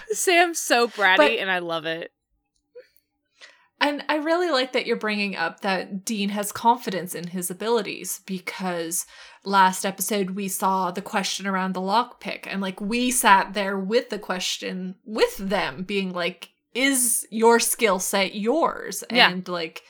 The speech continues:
Speaker 2: doing as many backflips as we could to say, "Yeah, they are your skills. Chuck didn't have influence in giving you them or taking them away." But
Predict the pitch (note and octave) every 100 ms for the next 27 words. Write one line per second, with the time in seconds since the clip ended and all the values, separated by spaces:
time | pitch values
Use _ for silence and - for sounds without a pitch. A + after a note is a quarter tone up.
0 | - - - _ _ F#3+ B3 B3 A#3 A3+
1 | A3+ A3 G3+ G#3 G3 - G#3+ - G3+ F#3
2 | F#3+ F#3 D4+ D4+ - A3+ - G3 G3 B3+
3 | C#4+ A3 G#3+ G#3+ A3+ A3 G#3+ - B3 G#3
4 | F#3 - G3+ F#3+ - G3 F#3+ G#3 F#3+ F#3
5 | F3 - - G3+ F#3 - G3+ G#3 G3+ G3
6 | F#3+ F3+ - F#3 F#3+ F#3 - _ - B3+
7 | D4+ D4+ D4+ C#4 D4+ C#4+ - G#3 G3+ G#3
8 | F#3+ F#3+ F3+ F3 F3+ - G#2+ E2 A3+ _
9 | _ - - - _ B3 A3+ -